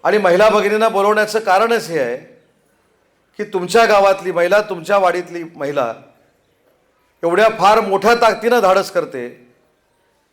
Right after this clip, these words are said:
आणि जगाच्या पातळीवर एक कोटी रुपयाची स्वतः बोट चालवते, हा अभिमान तुम्हाला सगळ्या महिला भगिनींना असला पाहिजे.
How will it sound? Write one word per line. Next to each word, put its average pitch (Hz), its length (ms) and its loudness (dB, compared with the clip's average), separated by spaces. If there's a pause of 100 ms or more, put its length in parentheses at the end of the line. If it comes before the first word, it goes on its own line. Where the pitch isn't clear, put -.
(160)
आणि 185 200 0
जगाच्या 202 500 2
पातळीवर 196 440 -2
एक 214 320 0
कोटी 202 240 -4
रुपयाची 190 520 -2
स्वतः 185 340 -2
बोट 196 260 0
चालवते, 160 540 -6 (380)
हा 175 120 0
अभिमान 175 360 -2
तुम्हाला 175 320 -2
सगळ्या 170 260 -4
महिला 160 260 -2
भगिनींना 143 360 -8
असला 113 240 -12
पाहिजे. 101 280 -14